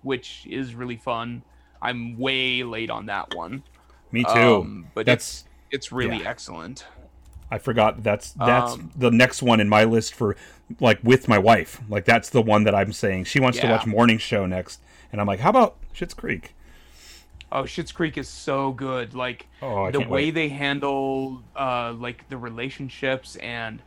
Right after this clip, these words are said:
Speaker 1: the family and, like, it's touching and heartfelt and really well acted. I, I'm shocked at how much I love that series.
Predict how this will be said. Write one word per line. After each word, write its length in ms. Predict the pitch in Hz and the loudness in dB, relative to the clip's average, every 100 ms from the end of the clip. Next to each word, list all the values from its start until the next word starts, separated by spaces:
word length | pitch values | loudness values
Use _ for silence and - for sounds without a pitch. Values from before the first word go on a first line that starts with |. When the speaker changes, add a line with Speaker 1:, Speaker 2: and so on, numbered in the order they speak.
| _ - - | _ -20 -12
Speaker 1:
the 80 | 127 | -10
family 840 | - 151 139 143 143 139 139 135 | -6 -2 0 0 -2 0 0 -2
and, 520 | - 123 123 120 117 110 | -6 -8 -8 -8 -8 -10
like, 340 | 127 123 - _ _ _ _ - | -8 -10 -12 _ _ _ _ -6
it's 440 | 135 - - - _ - | -6 -8 -16 -18 _ -12
touching 720 | - 180 - 180 180 180 175 - | -6 -4 0 0 0 -2 -4 -6
and 340 | 123 120 117 | -6 -6 -8
heartfelt 840 | - 165 - - 165 156 156 - - - | -2 0 0 0 2 2 0 -4 -14 -8
and 480 | 127 123 120 120 - _ _ _ | -4 -4 -4 -8 -10 _ _ _
really 580 | 131 135 143 175 156 156 | -10 -8 -2 -2 -2 -2
well 300 | 147 147 139 | 0 2 2
acted. 800 | 113 135 - 135 131 127 123 120 - _ _ - | 2 -2 -4 -2 0 0 -2 -8 -14 _ _ -6
I, 360 | 120 135 139 123 - | 0 2 2 -2 -8
I'm 220 | - 135 117 | -6 -4 -6
shocked 540 | - - 113 110 - | -10 -2 -2 -2 -8
at 80 | 120 | -12
how 100 | 104 | -10
much 220 | 90 - | -12 -10
I 60 | 85 | -10
love 240 | - - | -10 -12
that 180 | - - | -14 -14
series. 500 | - - 82 - | -16 -16 -18 -20